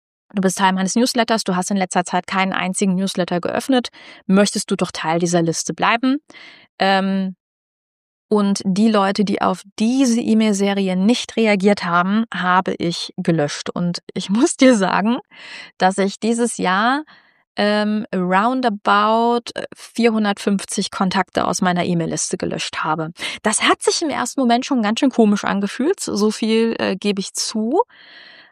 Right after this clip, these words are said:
Aber es hatte einen enormen Effekt auf, mm, mein Qualitätsempfinden und tatsächlich auch auf meine Newsletter-Kennzahlen.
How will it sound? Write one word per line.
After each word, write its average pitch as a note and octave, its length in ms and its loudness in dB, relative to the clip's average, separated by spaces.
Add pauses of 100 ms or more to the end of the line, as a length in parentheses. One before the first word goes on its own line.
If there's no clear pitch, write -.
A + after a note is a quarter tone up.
(140)
Aber B3+ 560 4
es A3 280 -4
hatte B3+ 600 0
einen A3 280 0
enormen A3 760 2
Effekt - 800 -2 (640)
auf, G#3+ 580 -2 (220)
mm, G3+ 800 2
mein G3 180 2
Qualitätsempfinden C#4+ 1400 0
und A3+ 220 0
tatsächlich G#3+ 480 -2
auch G3+ 80 0
auf G3+ 140 -2
meine F#3 400 0
Newsletter-Kennzahlen. F#3 1300 -2